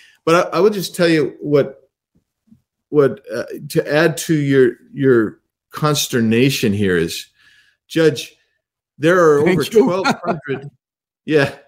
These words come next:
Speaker 1: Now you know, you'll, you'll know why I don't sleep. So, so there are more than twelve hundred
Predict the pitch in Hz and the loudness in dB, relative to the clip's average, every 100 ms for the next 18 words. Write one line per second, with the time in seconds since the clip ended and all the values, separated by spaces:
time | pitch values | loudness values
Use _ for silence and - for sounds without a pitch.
0 | _ _ _ _ _ - 160 196 180 165 | _ _ _ _ _ -10 -2 -2 -2 -2
1 | 160 170 170 165 170 175 165 151 143 156 | -2 -2 -2 -2 -2 0 0 2 2 0
2 | - - 170 147 - _ _ - - 151 | -2 -6 -6 -6 -10 _ _ -6 0 0
3 | - - 143 160 160 131 170 165 190 170 | 0 -6 -6 -2 0 -2 -2 0 2 0
4 | 135 - 196 202 202 160 | -4 -4 -4 -2 -4 -4